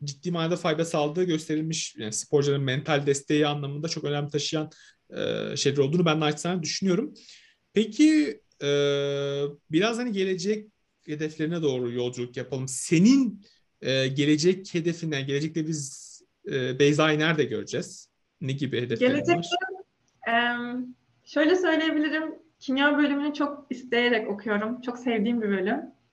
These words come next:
Speaker 2: Bunun üzerine yüksek lisans yapmayı düşünüyorum burada. Ve bunun üzerine araştırmalar, çalışmalar yapmak istiyorum. Voleybolu, em,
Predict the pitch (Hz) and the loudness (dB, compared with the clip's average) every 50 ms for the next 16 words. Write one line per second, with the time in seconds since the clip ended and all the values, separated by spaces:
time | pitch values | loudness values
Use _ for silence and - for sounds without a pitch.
0 | _ _ _ - - 233 269 285 330 330 330 285 320 330 330 320 311 285 - - | _ _ _ -10 -6 -2 0 0 0 0 0 2 2 2 2 0 0 -2 0 0
1 | 320 302 311 285 277 - 294 285 285 - 285 254 - 262 269 262 254 254 247 - | 0 0 0 0 -2 0 0 0 0 2 0 0 0 0 -2 -2 -2 -4 -4 -4
2 | 226 208 202 196 190 190 190 185 180 185 196 214 247 285 302 - - - _ _ | -2 0 0 0 0 -2 -4 -4 -2 0 0 0 0 -2 -6 -12 -18 -20 _ _
3 | _ _ _ - 233 233 233 233 226 247 254 262 254 247 240 240 240 240 240 240 | _ _ _ -4 -2 0 0 0 0 0 0 0 2 0 0 0 0 0 0 -2
4 | 240 226 - - 220 214 220 240 - - - 220 214 214 214 214 214 214 - 233 | -2 -2 -4 -4 -2 0 0 0 0 -2 -4 -4 -2 0 2 2 0 0 0 -2
5 | 214 214 - 214 208 214 214 220 208 196 180 180 - - - - - 185 180 175 | -2 -2 -2 -2 0 0 2 0 0 -2 -4 -6 -10 -12 -14 -10 -6 -4 -4 -2
6 | 190 214 247 311 - - _ _ _ _ _ _ - 254 269 269 302 339 320 277 | -2 -4 -6 -6 -10 -16 _ _ _ _ _ _ 0 4 4 6 6 4 4 4
7 | 285 277 254 302 339 370 359 - - - - 247 254 254 254 254 262 262 254 269 | 4 2 4 4 4 4 4 2 -2 -4 -2 -2 0 0 -2 -4 -4 -4 -4 -6
8 | 262 | -8